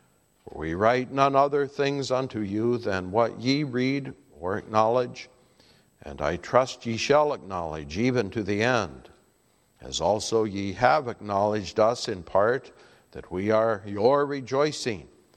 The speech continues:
even as ye also are ours in the day of the Lord Jesus.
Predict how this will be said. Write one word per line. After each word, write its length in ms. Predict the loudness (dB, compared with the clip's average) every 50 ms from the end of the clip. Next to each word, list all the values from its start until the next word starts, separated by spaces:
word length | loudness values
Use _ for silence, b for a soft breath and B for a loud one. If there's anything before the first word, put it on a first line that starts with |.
| b b b b
even 300 | -8 -4 -2 0 0 2
as 260 | 2 2 2 0 0 0
ye 240 | 0 0 2 0
also 680 | 2 2 2 2 2 0 -2 -4 -2 -2 -2 -2 -4 -4
are 340 | 0 2 4 4 2 2 2 4
ours 580 | 4 4 4 2 0 -4 -6 -8 -10 -10 -10 -12 b b b b b
in 160 | -6 -2 0
the 120 | 0 0
day 460 | 2 2 2 4 4 2 0 -2 -6 -8
of 220 | -4 -2 0 0 2
the 80 | 2
Lord 280 | 2 2 2 0 0 -2
Jesus. 720 | -6 -6 -4 -4 -4 -4 -4 -6 -8 -8 -8 -8 -8 -8